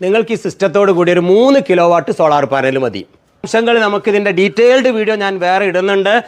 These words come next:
ഞാൻ ഒരിക്കൽ കൂടി പറയാണ്, നിലവിൽ സോളാർ ഒന്നും വെക്കാത്തവരെ ഞാൻ വ-, സ്വാഗതം ചെയ്യണം. നിങ്ങൾ സോളാറിലേക്ക് കടന്നു വരണം. സോളാർ പാനലും ഇൻവെർട്ടറും എല്ലാം കൂടെ നിങ്ങളെ വീട്ടിൽ വച്ച് തരാം. ഒരു സാധാ ഇൻവെർട്ടർ വ-,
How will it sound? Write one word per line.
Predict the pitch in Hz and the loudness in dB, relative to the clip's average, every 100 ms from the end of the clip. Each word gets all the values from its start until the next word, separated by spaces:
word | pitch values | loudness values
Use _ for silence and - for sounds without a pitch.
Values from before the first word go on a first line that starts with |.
| - | -8
ഞാൻ | 175 190 | -4 0
ഒരിക്കൽ | 185 180 240 220 | 0 0 0 0
കൂടി | 240 226 | 0 0
പറയാണ്, | 202 190 185 180 220 226 - - _ _ _ - | 0 0 0 0 -2 -6 -20 -20 _ _ _ -6
നിലവിൽ | 170 185 214 208 247 262 262 - - | -2 2 2 2 2 2 0 -6 -6
സോളാർ | 180 185 202 208 214 | -4 -2 0 0 0
ഒന്നും | 202 190 208 226 247 | -2 -6 -6 -2 -2
വെക്കാത്തവരെ | 190 170 - 190 190 - 190 185 185 170 | -2 -4 -2 0 0 0 0 0 0 -2
ഞാൻ | 170 185 | 0 0
വ-, | 175 165 | 0 0
സ്വാഗതം | - 170 196 226 226 | 0 0 2 2 0
ചെയ്യണം. | - 175 175 175 170 | -2 -6 -4 -2 -4
നിങ്ങൾ | 170 170 | -6 -8
സോളാറിലേക്ക് | 160 160 170 175 180 175 196 156 | -4 0 0 0 -2 -2 -2 -2
കടന്നു | 147 165 165 | 0 2 2
വരണം. | 165 175 208 - - - | 2 0 -2 -6 -10 -2
സോളാർ | 160 175 180 180 | 0 2 0 -2
പാനലും | 160 160 170 185 196 165 | -2 -2 -2 -2 -4 -4
ഇൻവെർട്ടറും | 156 165 175 185 175 160 | -4 0 0 0 0 0
എല്ലാം | 190 220 202 | 2 0 0
കൂടെ | 185 | -2
നിങ്ങളെ | 175 165 170 151 | -2 -2 -2 -2
വീട്ടിൽ | 160 139 180 156 | -6 -6 -4 -4
വച്ച് | - 175 156 | -6 -6 -2
തരാം. | 147 165 202 - - | 0 0 -2 -6 -4
ഒരു | 160 | -4
സാധാ | 156 160 170 190 208 | 0 0 0 2 2
ഇൻവെർട്ടർ | 202 170 185 165 190 | 0 0 -2 -2 0
വ-, | 180 165 | 0 0